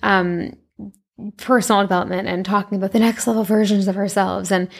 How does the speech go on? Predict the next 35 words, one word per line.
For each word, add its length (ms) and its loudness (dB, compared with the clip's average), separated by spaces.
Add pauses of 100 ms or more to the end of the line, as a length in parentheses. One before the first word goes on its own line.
(180)
the 100 4
wealthy 400 4
Mimi 400 2
is 120 -4
just, 120 -6
like, 120 -4
this 180 -4
abundant 800 0
golden 580 2
creature 640 2
of 260 -4 (420)
light. 480 2
And 200 0
she 200 -2
just, 260 -6
like, 200 -4
wears 260 2
white 360 0
and 260 0
linen 380 2
and, 200 -2 (380)
you 120 0
know, 120 0
cashmere. 600 0
And 160 -2
she 360 -2 (280)
doesn't 260 2
wear 160 4
ripped 240 2
jean 260 4
shorts 360 -4
anymore 500 -6 (420)
or 160 0
sweatsuit 560 0
outfits. 600 -4